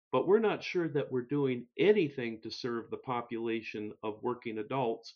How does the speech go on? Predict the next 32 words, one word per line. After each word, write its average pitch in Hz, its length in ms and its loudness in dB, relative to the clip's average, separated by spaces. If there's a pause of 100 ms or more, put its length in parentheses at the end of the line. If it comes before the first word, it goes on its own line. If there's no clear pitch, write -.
(120)
who 143 140 0
not, 131 260 -2 (120)
at 123 180 0
this 202 180 8
point 135 320 -2
in 120 180 -6
time," 123 480 0
once 135 220 -2
again, 139 340 0
the, 117 220 2
the, - 240 2
the 127 100 4
Industrial 143 500 4
Revolution 131 600 4
continues 131 600 2
to 123 100 -8
turn, 131 480 0
and 120 140 0
now 151 220 2
we're 147 120 6
looking 131 280 0
at - 60 -14
the 131 160 4
Internet 131 360 4
of 123 180 -4
Things, 131 400 2
and 123 140 -2
more 139 280 2
and 135 100 2
more 131 320 0 (320)
jobs 139 460 0
require 120 640 -2